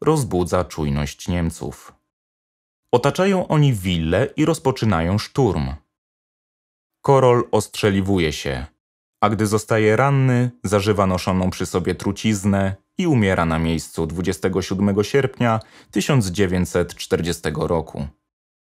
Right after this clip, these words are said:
Józef Szmechta. Urodził się w Nowej Wsi Królewskiej, dziś dzielnicy Opola, i w młodym wieku został powołany do służby wojskowej w armii niemieckiej. Spędził w niej cały okres pierwszej wojny światowej,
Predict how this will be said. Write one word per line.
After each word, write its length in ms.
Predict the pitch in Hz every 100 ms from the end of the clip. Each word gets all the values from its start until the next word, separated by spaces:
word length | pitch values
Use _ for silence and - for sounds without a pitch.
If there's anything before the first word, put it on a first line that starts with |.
| _ _ _ _ _ _ _ _ _
Józef 420 | 147 202 147 143
Szmechta. 640 | - 113 80 - - 65 67 _ _ _
Urodził 340 | 127 180 180 170
się 160 | -
w 80 | 120
Nowej 280 | 117 107 92
Wsi 180 | - 101
Królewskiej, 760 | - 104 123 - - 104 95
dziś 300 | 101 170 151
dzielnicy 500 | - 101 92 82 -
Opola, 600 | 95 92 82 73 80 143 - -
i 80 | 139
w 60 |
młodym 380 | 139 196 196 185
wieku 340 | 151 147 143
został 340 | 120 120 - 104
powołany 580 | 104 98 104 107 110 98
do 120 | 95
służby 420 | - 127 98 95
wojskowej 640 | 90 90 - 139 120 120
w 80 | 107 -
armii 300 | 170 165 143
niemieckiej. 680 | 95 82 67 - - - - - _ _ _ _ _ _
Spędził 540 | - - 135 135 90 87
w 80 | 90
niej 220 | 98 101
cały 480 | - 143 151 143 -
okres 440 | 98 - 92 -
pierwszej 420 | - 90 76 87
wojny 320 | 78 80 78
światowej, 680 | 76 - 85 113 104 107 104